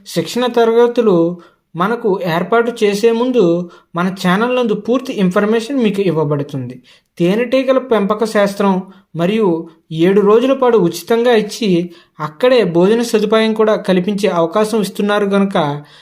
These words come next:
ప్రతి ఒక్కరూ కూడా తాడేపల్లిగూడెం దగ్గరలోని వెంకటరామగూడెం నందు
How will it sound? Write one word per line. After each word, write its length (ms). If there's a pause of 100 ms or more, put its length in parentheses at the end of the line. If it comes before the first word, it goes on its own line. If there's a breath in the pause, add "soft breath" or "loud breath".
(300 loud breath)
ప్రతి 200
ఒక్కరూ 420
కూడా 320
తాడేపల్లిగూడెం 880
దగ్గరలోని 560
వెంకటరామగూడెం 840
నందు 500